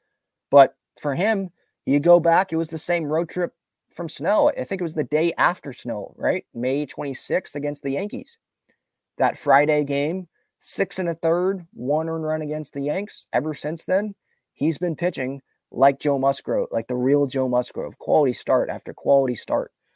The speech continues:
Five innings, one run on June sixth, but every other outing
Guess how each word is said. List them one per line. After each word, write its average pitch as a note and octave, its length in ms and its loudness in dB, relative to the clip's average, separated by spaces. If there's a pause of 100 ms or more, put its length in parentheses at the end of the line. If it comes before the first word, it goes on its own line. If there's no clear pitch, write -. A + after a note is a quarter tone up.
(140)
Five F#3 240 8
innings, F3+ 240 -2
one E3+ 200 -2
run D#3 360 -2 (100)
on C#3 180 -4
June D3 220 -2
sixth, - 380 -2
but - 160 2 (320)
every D#3+ 280 2
other D#3+ 180 2
outing F3 400 2